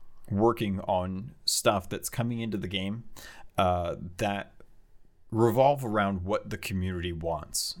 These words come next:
Um, so many times you hear about other games adding in new content, but the content that they're bringing in has little bearing, little bearing on what the actual community wants. Um, not that I wanna get into it, but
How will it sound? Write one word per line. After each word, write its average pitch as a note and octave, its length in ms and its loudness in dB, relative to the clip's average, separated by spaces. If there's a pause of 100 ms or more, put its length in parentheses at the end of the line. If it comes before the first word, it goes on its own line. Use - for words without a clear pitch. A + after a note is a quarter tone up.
Um, E2+ 640 -4 (160)
so B2 260 4
many A2+ 220 2
times F#2 560 -2
you F#2 140 -4
hear G2 200 0
about F2+ 340 4
other F#2+ 220 -2
games F2+ 520 -4 (560)
adding G#2+ 280 4
in G2 160 4
new F#2+ 140 0
content, F2+ 760 -2
but F#2+ 220 0 (100)
the G2 80 -6
content G2 600 0
that F#2 180 -2
they're F2+ 120 -4
bringing G2 380 -2
in G2+ 180 -2
has E2+ 500 -4 (280)
little A2+ 380 2
bearing, G2+ 600 -2 (100)
little A2+ 340 0
bearing G2+ 360 2
on F#2 360 -2
what G2 180 -4
the G#2 140 -2
actual F#2 320 -2
community G#2 460 -4
wants. - 500 -8 (360)
Um, D#2+ 580 0 (220)
not F#2+ 240 4
that F#2+ 80 0
I F#2+ 60 6
wanna F#2 240 -2
get G2 160 -2
into G#2 300 -2
it, - 200 -8
but - 220 -4